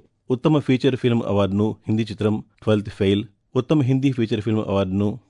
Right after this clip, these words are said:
కథల్ ఏ జాక్‌ఫ్రూట్ మిస్టరీ చిత్రానికి ప్రదానం చేశారు. ఉత్తమ నటుడి విభాగంలో జవాన్ చిత్రానికి గాను నటుడు షారూక్ ఖాన్, ట్వెల్త్ ఫెయిల్ చిత్రానికి నటుడు విక్రాంత్ మాస్వేను సత్కరించారు. ఉత్తమ నటి అవార్డును మిసెస్ చటర్జీ వర్సెస్ నార్వే చిత్రంలో నటనకు గాను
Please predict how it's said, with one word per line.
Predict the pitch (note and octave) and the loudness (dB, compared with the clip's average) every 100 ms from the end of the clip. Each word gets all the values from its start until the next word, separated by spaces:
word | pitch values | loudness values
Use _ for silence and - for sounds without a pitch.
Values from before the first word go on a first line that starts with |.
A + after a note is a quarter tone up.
| _ | _
కథల్ | A2+ - A#2+ B2+ - - | -2 0 0 0 -4 -2
ఏ | G2+ | 0
జాక్‌ఫ్రూట్ | F#2+ G#2 - G#2+ F#2+ | 2 0 0 -6 -4
మిస్టరీ | G2 - F#2 | -4 -2 -4
చిత్రానికి | F2+ F#2 G2+ | -2 -4 -2
ప్రదానం | G2 F2 F2 | -4 -4 -4
చేశారు. | E2+ - F2 F2 - _ _ - | -6 -6 -6 -6 -8 _ _ -6
ఉత్తమ | A#2 C#3+ B2 | -2 0 2
నటుడి | A2 G#2+ | 0 0
విభాగంలో | G#2 F2+ G#2 G2 G2 C#3 F#3 - | 0 0 -2 0 0 0 -4 -6
జవాన్ | G2 G#2+ G#2 | 0 0 0
చిత్రానికి | F#2 G2 G2 F2 | -2 -2 -2 0
గాను | G#2 D#3 - | 0 -2 -4
నటుడు | G#2 F#2+ | -6 -6
షారూక్ | F#2 G2 G2 G2 - | -4 -2 0 -2 -4
ఖాన్, | G#2+ A#2+ - _ | -4 -4 -10 _
ట్వెల్త్ | A2 B2 C#3+ | 0 2 0
ఫెయిల్ | A#2 A#2 A2+ | -2 -2 -2
చిత్రానికి | - A2 G2+ F#2+ F#2+ F2+ _ _ | -4 -2 -2 -2 -4 -6 _ _
నటుడు | G2+ G2+ G2 - - - | -4 -2 -2 -2 -8 -8
విక్రాంత్ | G#2+ A2+ A2 G#2 - | -2 0 0 0 -4
మాస్వేను | G2 F#2+ G#2 | -4 -2 -4
సత్కరించారు. | G2 F2 F2+ E2+ F2 E2+ E2 - _ - | -4 -4 -4 -4 -4 -4 -6 -10 _ -12
ఉత్తమ | F#2+ G2 | -6 -2
నటి | F#2+ F2+ G2 | -2 0 0
అవార్డును | F#2 F#2 C#3 - _ | 0 0 -2 -4 _
మిసెస్ | A2+ A#2 A#2 A2 | -2 -2 -2 -2
చటర్జీ | A2 A2 A2+ - | -2 -2 -4 -4
వర్సెస్ | G2 - G2 G2 | -6 -6 -4 -2
నార్వే | F2+ F#2 | 0 0
చిత్రంలో | F2+ E2+ F#2 F#2+ F#2+ | -2 -4 -4 -2 -2
నటనకు | F2 F#2 | -2 -4
గాను | F2 G#2 D#3 | -2 -2 -2